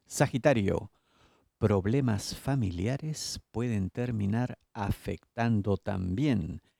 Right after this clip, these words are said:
a vuestra relación amorosa. ¿Cómo prevenirlo? ¿Cómo protegerse? Clic en leer más para enterarte, Sagitario.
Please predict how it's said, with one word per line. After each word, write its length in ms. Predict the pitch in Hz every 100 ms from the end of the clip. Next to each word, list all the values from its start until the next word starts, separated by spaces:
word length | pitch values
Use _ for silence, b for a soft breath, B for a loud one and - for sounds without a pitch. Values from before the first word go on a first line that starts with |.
| _ _
a 160 | 107
vuestra 580 | 90 110 123 - - 98
relación 600 | 117 113 101 - - 117
amorosa. 640 | 107 101 113 - - - - b b b b b -
¿Cómo 320 | 123 127 123
prevenirlo? 1000 | - 127 123 123 135 113 98 - 110 - _
¿Cómo 300 | - 110 117
protegerse? 960 | - 113 110 101 - 135 - - 156 156 _ _ _ _ _
Clic 280 | 110 113 110
en 160 | 107
leer 280 | 101 101 101
más 520 | 110 147 - - - - _ -
para 280 | 98 101 107
enterarte, 580 | 101 110 107 101 - 101
Sagitario. 840 | - - - 101 - - - -